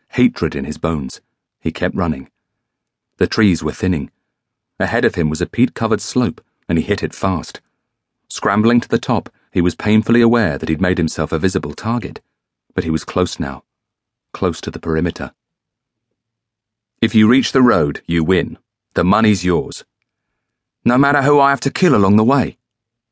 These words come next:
"Our players expect danger, Mister Cook. What is the roulette wheel without the risk of losing?" He'd believed them. And fuck it,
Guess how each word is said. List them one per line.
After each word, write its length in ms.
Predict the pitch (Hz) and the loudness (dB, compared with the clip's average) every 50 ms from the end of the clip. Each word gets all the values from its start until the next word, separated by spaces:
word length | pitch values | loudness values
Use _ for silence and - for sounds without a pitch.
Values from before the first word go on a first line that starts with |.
| _ _ _ _ _ | _ _ _ _ _
"Our 220 | - 95 110 123 120 | 0 2 2 2 2
players 400 | - 127 123 123 123 110 104 95 | 2 2 2 4 4 2 2 2
expect 440 | 101 - - - - 107 - - 95 | 0 -2 -2 -2 -4 -4 -4 -2 0
danger, 460 | 104 113 143 156 127 92 87 73 69 | 2 4 4 4 4 4 2 0 -2
Mister 280 | 71 71 - - - | -4 -6 -8 -10 -12
Cook. 380 | 73 - - 76 71 - - - _ _ _ _ _ _ _ _ _ _ _ _ _ _ | -12 -10 -10 -10 -10 -10 -14 -20 _ _ _ _ _ _ _ _ _ _ _ _ _ _
What 140 | - 208 214 | 2 2 4
is 120 | 233 196 | 4 4
the 100 | - 180 | 2 2
roulette 380 | 147 156 165 151 131 127 101 - | 4 4 6 6 6 4 2 0
wheel 340 | 85 85 80 76 71 67 67 | 0 0 0 0 0 -2 -4
without 280 | 76 82 87 85 - | -2 0 0 -2 -2
the 80 | - 85 | -2 0
risk 300 | 82 95 82 - - - | 0 0 0 0 -4 -8
of 120 | 71 71 | -6 -2
losing?" 520 | 80 90 117 135 117 87 69 - 69 - - _ _ _ _ _ _ _ _ _ _ _ _ _ _ _ _ _ _ _ _ _ _ _ _ _ _ _ _ | 0 0 0 0 0 -2 -6 -8 -10 -12 -16 _ _ _ _ _ _ _ _ _ _ _ _ _ _ _ _ _ _ _ _ _ _ _ _ _ _ _ _
He'd 180 | - 82 78 - | -6 -4 -4 -2
believed 380 | - 73 73 76 82 80 - - | -4 -4 -2 -2 -2 -4 -4 -6
them. 200 | 73 69 64 - _ _ _ _ _ _ _ _ _ _ _ _ _ _ _ | -10 -10 -10 -12 _ _ _ _ _ _ _ _ _ _ _ _ _ _ _
And 140 | - 80 - | -4 -4 -4
fuck 300 | - - 110 110 - - | -4 -6 -6 -6 -6 -8
it, 120 | 69 - | -10 -10